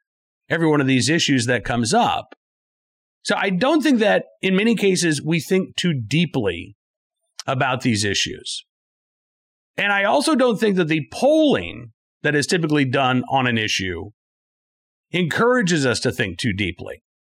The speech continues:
For instance, let's go back to Afghanistan. The polling that was done six months ago, do you support a, a U S pullout of troops in Afghanistan? All right, you know what? You're gonna find majority support for that. But what would have changed?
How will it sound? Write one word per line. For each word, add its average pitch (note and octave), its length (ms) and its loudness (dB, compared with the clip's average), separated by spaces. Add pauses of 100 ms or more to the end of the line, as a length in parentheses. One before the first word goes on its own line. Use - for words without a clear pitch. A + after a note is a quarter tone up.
(400)
For G3+ 140 0
instance, - 540 -4 (440)
let's F#2 260 -10
go A#2 60 -8
back A#2 180 -4
to C3+ 80 0
Afghanistan. C3 560 -4 (800)
The D#3+ 120 0
polling A#3+ 360 2
that G#3+ 100 4
was F#3 160 2
done F#3+ 260 2
six F3 240 0
months E3+ 240 0
ago, G2 180 0
do F#2 80 -2
you A2+ 60 0
support C#3 380 0
a, C#3 220 2
a B2+ 60 0
U C3+ 220 2
S B2+ 100 0
pullout B2+ 320 0
of A2+ 100 -4
troops B2 200 -2
in B2 80 -2
Afghanistan? A#2 560 -4 (920)
All A3+ 80 -2
right, G3+ 100 -4 (120)
you D#3+ 120 -2
know D3+ 60 2
what? G3+ 180 0
You're C#3 120 0
gonna C#3 180 -2
find D#3 260 0
majority C3+ 320 0
support G#3+ 360 -2
for - 100 -6
that. - 220 -10 (1400)
But F3 120 0
what F3+ 340 -2
would A3+ 160 2
have G#3 120 0
changed? C3 800 -4